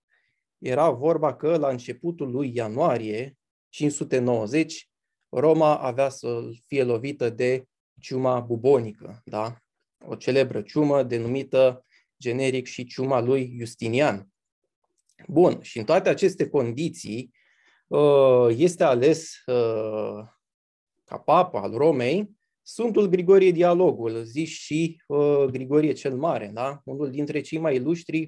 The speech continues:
papi, uh, din istoria Romei, da? Care organizează la douăzeci și cinci aprilie anul cinci sute nouăzeci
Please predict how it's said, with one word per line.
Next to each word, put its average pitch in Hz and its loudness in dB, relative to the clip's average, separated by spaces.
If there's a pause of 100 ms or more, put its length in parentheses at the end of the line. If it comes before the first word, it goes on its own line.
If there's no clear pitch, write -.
papi, 156 -4 (420)
uh, 139 0
din 143 -8
istoria 143 -2
Romei, 131 -2 (140)
da? 160 -10 (360)
Care 196 4
organizează 147 2 (1400)
la 127 2
douăzeci 151 2
și - -14
cinci 170 -4
aprilie 120 -2
anul 127 -2
cinci 147 -8
sute 147 -6
nouăzeci 123 -4